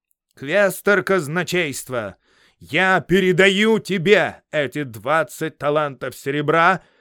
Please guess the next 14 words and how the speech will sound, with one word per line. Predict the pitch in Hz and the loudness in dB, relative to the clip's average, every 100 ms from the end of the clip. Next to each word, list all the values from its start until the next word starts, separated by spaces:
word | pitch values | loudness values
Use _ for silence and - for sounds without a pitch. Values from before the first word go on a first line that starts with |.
| _ _ | _ _
в | 104 | 0
уплату | 180 175 196 196 196 | 0 4 4 4 2
штрафа, | 180 - 190 190 185 196 | -4 0 4 6 4 2
наложенного | 190 180 175 185 160 170 170 170 | 0 2 4 2 2 -2 -2 -2
на | 170 | -4
меня | 170 165 170 | -4 -4 -4
за | 151 170 | -2 -2
отказ | - 165 180 170 | -2 -2 0 -2
поклясться | - 165 156 170 170 - 170 156 | -4 -4 -2 0 -2 -4 -6 -6
соблюдать | - 156 143 160 170 170 - _ _ | -6 -8 -6 -2 0 -2 -6 _ _
второй | - 156 190 190 185 180 - | -6 2 4 6 4 2 -2
аграрный | 170 165 151 190 190 170 175 185 | -2 -2 2 4 6 4 0 -2
закон | 131 180 - 180 180 | 0 0 2 0 0
Апулея", | 170 - 156 165 170 139 123 107 - | -2 -6 -4 0 0 0 -2 -4 -10